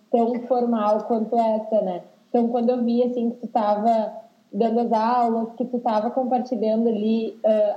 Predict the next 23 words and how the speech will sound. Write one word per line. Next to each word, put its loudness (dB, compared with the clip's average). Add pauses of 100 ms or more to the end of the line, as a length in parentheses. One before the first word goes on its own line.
a -2
tua 0
rotina, 0
eu 0
pensei, 2
"Nossa, 0
isso 0
sim 0
pra 4
mim 2
me 4
remete 2 (420)
à 2
Bruna." 0 (600)
E, 2 (800)
ah, 2
eu 4
acho 0 (100)
que 0
isso 2
tudo 4
de 0
tu, 0